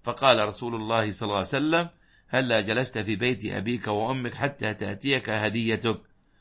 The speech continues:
ثم قال: "والله لا يأخذ أحد منكم شيئا بغير حقه إلا لقي الله يحمله يوم القيامة." والحديث في الصحيحين. وهكذا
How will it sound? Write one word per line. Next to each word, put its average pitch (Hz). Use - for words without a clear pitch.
ثم 113
قال: 123
"والله 120
لا 120
يأخذ 127
أحد 113
منكم 117
شيئا 120
بغير 113
حقه -
إلا 123
لقي 117
الله 113
يحمله 117
يوم 123
القيامة." 101
والحديث 107
في 117
الصحيحين. 127
وهكذا 110